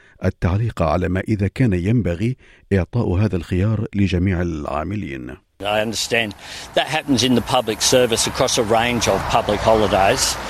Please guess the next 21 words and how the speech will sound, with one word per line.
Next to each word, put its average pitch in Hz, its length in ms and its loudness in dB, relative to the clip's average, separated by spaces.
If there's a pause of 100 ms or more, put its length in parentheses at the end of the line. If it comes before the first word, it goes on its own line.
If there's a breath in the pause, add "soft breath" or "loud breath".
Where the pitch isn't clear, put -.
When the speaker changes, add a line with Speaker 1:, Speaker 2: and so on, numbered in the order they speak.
(220 loud breath)
Speaker 2:
in 123 100 -2
part 175 360 -2
due 131 240 2
to 104 40 2
the 101 120 0
nature 117 360 0
of 110 60 4
the 101 220 -4
public 117 240 0
service. - 600 2 (500 loud breath)
One 135 120 2
of 123 100 2
the - 120 -6
things 135 200 0
that 107 120 -2 (100)
happens 120 320 -2
is 107 100 -2 (160)
public 127 220 2
servants 120 460 0 (120)
work 147 200 0
on 110 100 -2